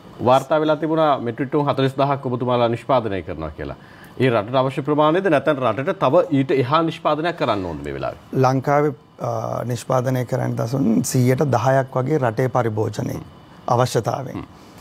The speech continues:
Speaker 2: සීයට නමයක් දහයක් වගේ. ලොකු කාර්යතාවයක් තියෙනවා කරන්න මේ සීනි නිෂ්පාදනය ඉහළ දාන්න. හැබැයි, ආ, මම කොයි වෙලාවකවත් හිතන්නේ අපිට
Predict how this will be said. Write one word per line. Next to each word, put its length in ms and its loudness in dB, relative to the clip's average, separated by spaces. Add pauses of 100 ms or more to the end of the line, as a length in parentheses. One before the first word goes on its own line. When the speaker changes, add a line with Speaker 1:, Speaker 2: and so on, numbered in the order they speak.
(260)
Speaker 2:
සීයට 280 2
නමයක් 360 2
දහයක් 380 0
වගේ. 260 -10 (960)
ලොකු 420 4
කාර්යතාවයක් 640 2
තියෙනවා 340 2
කරන්න 440 2
මේ 320 2 (140)
සීනි 540 2 (680)
නිෂ්පාදනය 600 2
ඉහළ 220 0
දාන්න. 260 -4
හැබැයි, 460 2 (540)
ආ, 420 2 (460)
මම 260 2
කොයි 300 0
වෙලාවකවත් 580 0
හිතන්නේ 600 0
අපිට 300 -2